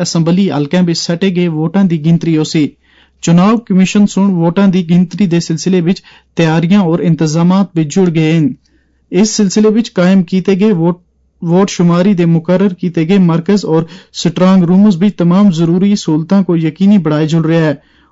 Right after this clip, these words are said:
ਵੋਟਾਂ ਦੀ ਗਿਣਤਰੀ ਵਾਸਤੇ ਮਾਮੂਰ ਕੀਤੇ ਜੁਲ ਰਹੇ ਅਮਲੇ ਕੋ ਤਰਬੀਅਤ ਦਿੱਤੀ ਜੁਲ ਰਹੀ ਹੈ ਤਾਂ ਜੇ ਇਹ ਕੰਮ ਵੀ ਸੋਹਣੇ ਤਰੀਕੇ ਨਾਲ ਅੰਜਾਮ ਕੋ ਪਹੁੰਚੇ।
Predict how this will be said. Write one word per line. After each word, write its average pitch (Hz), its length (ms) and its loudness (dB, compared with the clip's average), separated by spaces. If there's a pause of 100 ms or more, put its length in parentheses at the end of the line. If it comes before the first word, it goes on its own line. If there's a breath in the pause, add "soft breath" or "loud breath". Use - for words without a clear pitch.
(180 soft breath)
ਵੋਟਾਂ 196 300 2
ਦੀ 220 140 4
ਗਿਣਤਰੀ 185 400 0
ਵਾਸਤੇ 196 340 0
ਮਾਮੂਰ 175 560 2
ਕੀਤੇ 175 260 -2
ਜੁਲ 185 240 0
ਰਹੇ 180 180 0 (120)
ਅਮਲੇ 180 220 2
ਕੋ 202 120 -2
ਤਰਬੀਅਤ 165 460 -2
ਦਿੱਤੀ 156 260 -4
ਜੁਲ 156 220 -2
ਰਹੀ 160 200 -2
ਹੈ 147 160 -2 (440 soft breath)
ਤਾਂ 160 220 0
ਜੇ 160 180 -2
ਇਹ 170 160 -4
ਕੰਮ 190 280 2
ਵੀ 208 220 0 (220 soft breath)
ਸੋਹਣੇ 214 420 2
ਤਰੀਕੇ 165 340 -2
ਨਾਲ 185 300 0
ਅੰਜਾਮ 165 440 2
ਕੋ 160 100 -2
ਪਹੁੰਚੇ। 160 440 -2